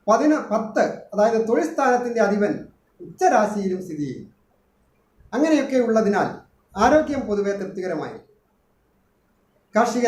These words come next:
രംഗത്ത് ജോലി ചെയ്യുന്നവരായാലും കലാകാരന്മാരായിട്ടുള്ളവരായാലും അത് ഏത് വിഭാഗത്തിൽ ചെറിയ ചെറിയ കൊത്തുപണികൾ ചെയ്യുന്നവരോ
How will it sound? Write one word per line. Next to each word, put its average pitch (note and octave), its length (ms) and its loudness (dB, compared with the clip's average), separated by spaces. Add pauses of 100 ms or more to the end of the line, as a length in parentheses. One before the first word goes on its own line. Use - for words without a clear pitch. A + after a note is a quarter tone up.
രംഗത്ത് A3 300 2
ജോലി G#3+ 240 2
ചെയ്യുന്നവരായാലും G#3 760 2 (720)
കലാകാരന്മാരായിട്ടുള്ളവരായാലും G#3+ 1700 0 (1080)
അത് A3+ 100 2 (220)
ഏത് D#4 200 4
വിഭാഗത്തിൽ F#3+ 520 -6 (340)
ചെറിയ A#3+ 200 4 (100)
ചെറിയ G#3 260 0 (1080)
കൊത്തുപണികൾ G#3+ 580 2
ചെയ്യുന്നവരോ F#3 480 -2